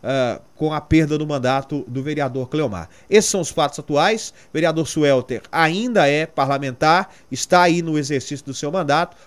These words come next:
conversou com a gente aqui como vereador e o Jornal A Voz do Povo vai continuar acompanhando. Assim que surgirem fatos novos, nós vamos apresentar aqui na Rádio Satélite, no nosso canal no YouTube também com imagens, trazendo todas as informações, sempre com transparência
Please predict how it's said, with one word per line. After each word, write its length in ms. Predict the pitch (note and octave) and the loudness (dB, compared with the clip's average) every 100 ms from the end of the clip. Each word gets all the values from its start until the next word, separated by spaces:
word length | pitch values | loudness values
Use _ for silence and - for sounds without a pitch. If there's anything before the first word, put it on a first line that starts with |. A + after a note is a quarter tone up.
| - | -6
conversou 440 | E3+ D3+ - F#3+ | 0 0 2 0
com 80 | F#3+ | 2
a 80 | C#3+ | 0
gente 280 | C3+ C#3 C3 | -2 -6 -8
aqui 160 | C3+ | -8
como 240 | B2+ C#3 C#3 | -8 -8 -6
vereador 480 | E3+ G#3+ D#3 E3+ - - - | -2 -2 0 -2 -4 -16 -6
e 60 | D#3+ | -4
o 40 | |
Jornal 300 | E3+ D#3 D#3 | -2 0 0
A 60 | D3+ | 0
Voz 160 | D3+ | -2
do 100 | C#3+ | -2
Povo 300 | - C#3 B2+ | -2 -4 -4
vai 240 | A2+ E3+ G#3 | 0 2 2
continuar 480 | A3 F#3 F3+ E3 | -2 -6 -4 -2
acompanhando. 640 | D#3+ - D#3 G3+ D3+ E3+ E3+ - - | -2 -6 -4 -2 -2 -2 -8 -20 -8
Assim 260 | - - F3 | -6 -6 -6
que 60 | |
surgirem 400 | - E3+ C3 D#3 | -4 -2 -2 -2
fatos 420 | C#3 D3+ C#3+ D#3+ B2 | -2 -4 -2 -4 -4
novos, 460 | B2+ C#3+ D3+ - - - | -2 -2 -4 -12 -16 -10
nós 140 | B2 A#2 | -4 -2
vamos 220 | D#3 D#3 | 0 0
apresentar 560 | - D#3 C#3 A#2+ C#3+ | 0 0 -2 -2 -2
aqui 160 | C#3+ D3+ | -2 -4
na 100 | C3+ | -4
Rádio 280 | A2+ C#3 C3 | -2 -2 -2
Satélite, 800 | - G#2 D3+ E3 E3 C#3+ D3+ C#3 - - - | -8 -2 4 4 4 -2 -6 -8 -12 -16 -4
no 320 | C#3+ C3+ B2+ | 0 2 0
nosso 240 | C#3 B2+ | -4 -6
canal 300 | C#3 C3 C#3 | -2 -2 -2
no 80 | C3 | -4
YouTube 400 | A#2+ - C#3 B2 | -6 -4 -2 -2
também 320 | A#2+ A2 C3+ | -4 -4 -4
com 140 | B2+ A2+ | -4 -6
imagens, 460 | A2 C3+ D3 C#3 | -4 -4 -4 -6
trazendo 460 | - C#3+ A2+ C#3+ C#3+ - - | -6 -4 -4 -8 -10 -16 -10
todas 240 | - E3 D3+ | -4 -2 -2
as 120 | C#3+ | -4
informações, 640 | C#3+ D3 C3+ A#2 - E3 | -4 -6 -6 -6 -8 -8
sempre 200 | - F#3 | -6 -6
com 160 | - F3+ | -6 -8
transparência 840 | D#3+ F3+ F3+ E3+ B2+ D3+ F3+ - | -4 -4 -2 0 0 0 -2 -6